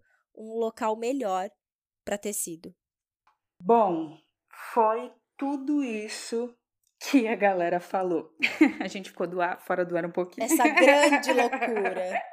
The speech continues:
Speaker 2: <laughs> Foi essa grande doideira. Então, eu acho que, é, pra realmente isso fazer acontecer, eu acho que uma parte que foi muito doida foi atacar com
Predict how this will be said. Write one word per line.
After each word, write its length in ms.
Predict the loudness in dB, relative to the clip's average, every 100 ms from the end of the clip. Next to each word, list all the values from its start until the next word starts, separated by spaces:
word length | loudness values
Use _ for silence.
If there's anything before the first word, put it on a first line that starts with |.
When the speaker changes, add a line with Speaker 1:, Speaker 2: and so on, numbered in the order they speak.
| -20 _
Speaker 2:
<laughs> 340 | -16 -14 -12
Foi 140 | -2 2
essa 340 | 2 -2 -6
grande 760 | -8 -6 -2 0 0 -2 -2 -6
doideira. 800 | -10 -6 -6 -6 -8 -4 -2 -4
Então, 320 | -6 -8 -8
eu 120 | -4
acho 300 | -2 -4 -10
que, 480 | -10 -8 -4 -4 -6 -14 -20 _ _ _
é, 640 | -6 -4 -2 -2 -2 -4 -8 _ _ _ _
pra 220 | 0 0
realmente 400 | 2 0 0 -4
isso 180 | -12 -14
fazer 340 | -8 -8 -6 -8
acontecer, 720 | -6 -10 -8 -8 -8 -6 -2
eu 100 | 0
acho 240 | 0 -2 -10
que 80 |
uma 320 | -10 -8 -10 -6
parte 520 | -4 -4 -8 -16 -16
que 120 | -18
foi 440 | -14 -6 -6 -6 -10 _ _ _ _
muito 420 | -12 -8 -8 -8 -10
doida 600 | -2 0 0 0 -2 -2
foi 260 | -2 0
atacar 480 | 0 -2 -8 -8 -8
com 400 | -10 -14 -14 -14